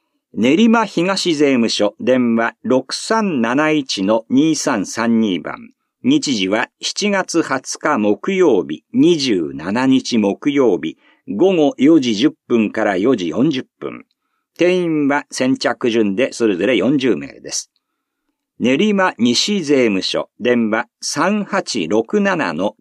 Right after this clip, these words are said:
九七一一番。日時は七月二十五日火曜日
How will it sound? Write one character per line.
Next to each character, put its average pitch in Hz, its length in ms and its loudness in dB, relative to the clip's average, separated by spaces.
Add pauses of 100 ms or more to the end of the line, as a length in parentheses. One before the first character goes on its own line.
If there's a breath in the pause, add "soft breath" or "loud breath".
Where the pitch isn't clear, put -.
九 185 320 0
七 147 300 -4
一 110 320 -4
一 98 220 -6
番。 65 260 -10 (400)
日 127 300 0
時 92 120 -2
は 107 180 -2 (200 soft breath)
七 - 300 -6
月 180 340 0
二 175 180 2
十 139 300 0
五 117 180 2
日 123 280 0
火 110 180 -2
曜 131 320 2
日 110 160 -2